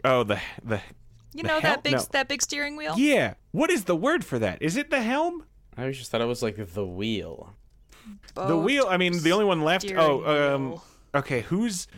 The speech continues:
Speaker 1: well, I mean,
Speaker 3: Boat
Speaker 1: who's the st-,
Speaker 3: wheel.
Speaker 1: who's the steeriest of, I guess
Speaker 2: The
Speaker 1: Mercury,
Speaker 2: wheel
Speaker 1: 'cause
Speaker 2: of
Speaker 1: she's
Speaker 2: a
Speaker 1: like,
Speaker 2: ship.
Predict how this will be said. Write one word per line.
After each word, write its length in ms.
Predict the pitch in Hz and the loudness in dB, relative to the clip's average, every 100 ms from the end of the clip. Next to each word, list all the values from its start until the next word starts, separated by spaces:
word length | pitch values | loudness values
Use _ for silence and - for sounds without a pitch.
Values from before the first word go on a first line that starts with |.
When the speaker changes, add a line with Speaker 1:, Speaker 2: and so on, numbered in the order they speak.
| 98 95 | -12 -2
Speaker 1:
well, 140 | 170 | 2
I 60 | 160 | 2
mean, 140 | 151 | 2
Speaker 3:
Boat 60 | 135 | 0
Speaker 1:
who's 160 | 156 | -2
the 100 | 135 | -2
st-, 220 | - - - | -4 -6 -14
Speaker 3:
wheel. 100 | - | -6
Speaker 1:
who's 200 | - 165 | -4 -2
the 100 | 139 | -2
steeriest 560 | - - 180 151 107 - | -4 -2 0 0 0 -4
of, 80 | - | -2
I 100 | 156 | 0
guess 240 | 196 190 | 2 0
Speaker 2:
The 80 | 143 | 2
Speaker 1:
Mercury, 400 | 147 - - 113 | 2 2 2 4
Speaker 2:
wheel 160 | 269 | 4
Speaker 1:
'cause 100 | 262 214 | 4 4
Speaker 2:
of 40 | |
Speaker 1:
she's 100 | - | 4
Speaker 2:
a 40 | - | 2
Speaker 1:
like, 100 | 110 | 0
Speaker 2:
ship. 320 | 262 208 - | 0 -2 -4